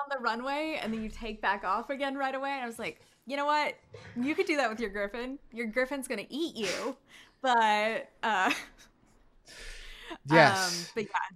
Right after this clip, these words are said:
Speaker 2: That is
Speaker 1: And
Speaker 2: so-,
Speaker 1: then
Speaker 2: something you could hypothetically do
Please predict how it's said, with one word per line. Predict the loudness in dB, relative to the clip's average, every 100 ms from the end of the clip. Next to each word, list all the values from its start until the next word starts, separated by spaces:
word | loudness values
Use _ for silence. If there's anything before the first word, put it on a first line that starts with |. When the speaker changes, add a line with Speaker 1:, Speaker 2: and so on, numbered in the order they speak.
| 8
Speaker 2:
That | 10 12
is | 10
Speaker 1:
And | 12
Speaker 2:
so-, | 12
Speaker 1:
then | 10 6
Speaker 2:
something | 8 8 8 6
you | 6
could | 6 4
hypothetically | 6 4 4 4 6 6 8 6 6
do | 4 6 6 4 2 -2